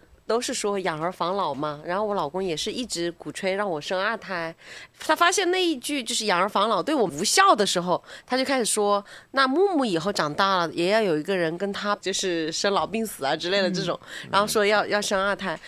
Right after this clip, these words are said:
Speaker 1: 但实际上我觉得，如果说我们的养老计划有孩子在的时候，不是我们的养老生活吧，可能还是在互相照顾。
Speaker 2: 其实你要，
Speaker 1: 嗯。
Speaker 2: 你要想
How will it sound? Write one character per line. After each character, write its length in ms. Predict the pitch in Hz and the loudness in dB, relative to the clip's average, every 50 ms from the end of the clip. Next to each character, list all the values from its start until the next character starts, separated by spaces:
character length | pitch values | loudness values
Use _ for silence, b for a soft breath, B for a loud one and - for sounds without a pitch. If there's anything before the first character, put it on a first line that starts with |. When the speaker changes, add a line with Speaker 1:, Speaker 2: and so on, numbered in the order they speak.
| B B B | B B B
Speaker 1:
但 140 | - 415 381 | 0 0 2
实 120 | - - | 2 0
际 120 | 214 247 311 | 0 0 0
上 200 | 359 381 339 254 | 2 2 2 2
我 160 | 185 151 123 | 2 -2 -2
觉 220 | - 139 143 147 | -2 -4 -4 -2
得， 180 | 151 165 165 160 - _ | -2 -2 -4 -4 -6 _
如 240 | - 180 185 208 285 | -8 -4 -2 -2 0
果 200 | - 392 254 190 | 2 2 2 2
说 320 | 170 - - 220 214 214 214 | 2 0 0 2 2 2 2
我 220 | 208 185 170 156 | 0 0 -2 -2
们 300 | 151 160 165 185 202 214 | -2 -2 -4 -4 -2 0
的 220 | 214 190 180 156 151 | 2 2 2 2 2
养 200 | - 160 175 220 | 2 2 2 2
老 160 | 262 240 185 | 2 2 0
计 200 | 175 - 320 302 | 0 0 -2 -2
划 320 | 262 269 285 254 208 185 B B B B B B B | 0 0 2 0 0 0 B B B B B B B
有 160 | - 190 170 | 0 0 0
孩 540 | 147 - - - - 165 160 160 165 208 370 | 0 0 -6 -6 -6 -4 0 2 2 2 2
子 180 | 349 - 175 151 | 0 -4 -8 0
在 220 | - 233 226 214 | 2 2 2 4
的 100 | 180 170 | 2 0
时 160 | 165 - - | 0 -2 -4
候， 240 | - 165 175 151 - - B B B B B B - | -4 -2 -2 -4 -4 -6 B B B B B B -4
不 100 | - - | -2 0
是 140 | - - 523 381 | 4 4 4 4
我 100 | 226 156 | 4 4
们 140 | 147 165 185 | 4 4 2
的 40 | |
养 180 | 180 170 160 180 | 4 4 4 4
老 100 | 180 165 | 2 2
生 180 | - - 185 196 | 0 0 0 0
活 100 | 180 160 | 0 0
吧， 140 | 160 151 | 0 -2
可 140 | - - 208 | -2 -2 0
能 100 | 185 220 | 0 0
还 160 | 254 208 196 | 2 2 2
是 160 | 220 - 392 349 | 2 2 2 4
在 180 | 359 320 302 - - _ | 4 4 2 0 -6 _
互 140 | - 415 | 0 2
相 200 | 370 - 330 302 | 4 4 2 4
照 240 | - 453 392 311 277 | 4 6 6 6 6
顾。 280 | - - 240 233 294 277 - - 339 311 - - B B B B B B | 6 2 2 4 4 4 6 6 4 4 4 -2 B B B B B B
Speaker 2:
其 200 | - - - 127 | -12 -8 -6 -4
实 100 | 123 - 220 | 0 2 4
你 80 | 233 | 4
要， 80 | 214 175 | 4 4
Speaker 1:
嗯。 80 | - - | 2 0
Speaker 2:
你 80 | 98 95 | -2 -2
要 100 | 110 135 | -2 -2
想 340 | - - - - 82 71 | -2 -4 -4 -4 -4 -6